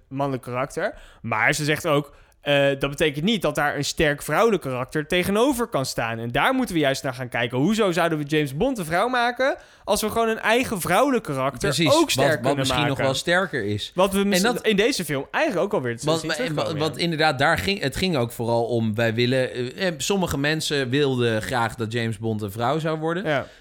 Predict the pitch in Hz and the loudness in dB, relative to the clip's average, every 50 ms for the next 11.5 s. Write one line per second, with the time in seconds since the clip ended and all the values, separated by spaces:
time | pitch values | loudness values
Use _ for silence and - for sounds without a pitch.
0 | - - 160 160 165 147 180 170 165 - - 156 175 196 185 156 135 127 127 120 | -10 -4 -2 -2 0 0 0 0 0 0 0 0 0 0 0 -2 -2 -2 -2 -2
1 | 120 135 131 127 117 117 - - 131 127 127 135 156 185 220 220 - _ _ _ | 0 0 0 0 0 -4 -4 0 0 2 2 2 0 -2 -4 -6 -8 _ _ _
2 | _ _ _ - 180 160 - 156 151 147 143 135 123 143 135 123 117 113 139 143 | _ _ _ -2 -2 -2 0 0 0 0 0 0 0 -2 -2 -2 -2 -2 0 0
3 | 139 135 - 143 127 123 127 131 131 127 127 135 131 127 127 123 120 120 123 123 | 0 -2 -4 -6 -6 -4 -4 -2 -2 -2 0 0 0 0 0 0 0 0 0 0
4 | 123 120 117 110 135 139 160 165 - 131 123 120 113 113 107 - 151 147 143 - | 0 -2 -2 -2 0 -2 -2 -2 -2 -2 -2 -2 -2 -2 -4 -2 -2 -2 -2 -2
5 | - - 175 190 190 - 165 135 127 - - 160 127 120 107 127 165 165 214 202 | 0 0 0 -2 -2 -2 -2 -4 -4 -4 -4 -4 -2 0 0 0 0 0 0 0
6 | 170 - - 165 160 151 165 156 139 - 160 139 143 139 139 131 123 - - 151 | 0 2 2 2 2 2 2 0 -2 -2 -2 -4 -2 -2 0 0 0 0 0 0
7 | 131 123 123 139 147 165 123 110 104 - - 131 131 131 127 123 120 113 127 120 | 2 2 2 0 0 0 0 0 -2 -4 -4 -2 0 2 2 0 0 -2 -4 -6
8 | - - - 135 131 139 143 143 139 - - - - - - - - - 202 202 | -8 -8 -6 -4 -2 -2 -2 -2 -4 -8 -14 -20 -20 -20 -20 -14 -6 -4 -2 -2
9 | 185 165 175 170 147 131 139 147 196 190 - - - 143 139 139 131 127 123 127 | 0 0 0 0 2 2 2 2 0 -2 -4 -8 -4 -2 0 0 2 2 2 2
10 | - 113 135 156 190 214 160 110 - - - - - _ _ _ _ - _ - | 0 0 0 0 0 -2 -2 -2 -4 -6 -10 -12 -14 _ _ _ _ -20 _ -10
11 | 123 123 151 139 135 131 127 131 - - | -4 -2 0 2 4 4 2 2 -2 -6